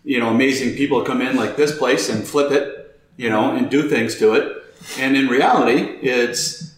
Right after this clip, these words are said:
every day you're looking at a, a, a different home and a different situation. Um, and it doesn't matter if it's a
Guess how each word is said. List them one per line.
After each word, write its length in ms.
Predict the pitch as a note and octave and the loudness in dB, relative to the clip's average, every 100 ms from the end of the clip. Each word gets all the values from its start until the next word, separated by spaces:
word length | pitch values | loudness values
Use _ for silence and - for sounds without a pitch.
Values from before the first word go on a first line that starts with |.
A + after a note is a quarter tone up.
| _ - | _ -6
every 340 | A#2+ C#3 C3 | -2 0 0
day 380 | B2+ C#3 C3+ B2 | 2 2 2 2
you're 400 | A#2+ - C3 C3 | -2 -8 -8 -6
looking 320 | B2 A#2+ C#3 A#2 | -4 -4 -2 -2
at 140 | G#2+ | 0
a, 200 | G#2+ - - | -2 -4 -14
a, 340 | A2+ G#2+ - C#3+ | -12 -12 -10 -12
a 40 | - | -4
different 600 | B2+ B2+ B2+ A#2 - - _ _ _ _ _ _ - | -4 -2 -6 -6 -10 -20 _ _ _ _ _ _ -8
home 300 | C#3 C#3 D3+ | -2 0 0
and 100 | A2+ | 0
a 60 | |
different 280 | A#2+ A#2 A#2 | -2 -2 -4
situation. 640 | - - A#2 A2 A2 E3+ - | -6 -4 0 0 0 -6 -6
Um, 220 | G#2+ A2+ | -6 -4
and 120 | B2 A2+ | -4 -2
it 80 | |
doesn't 300 | B2+ A#2+ B2+ | 0 0 0
matter 280 | A#2+ A#2 A#2 | 0 2 2
if 60 | G#2+ | 2
it's 200 | A2 - | 0 0
a 420 | A2 G#2+ - - | -2 -2 -6 -14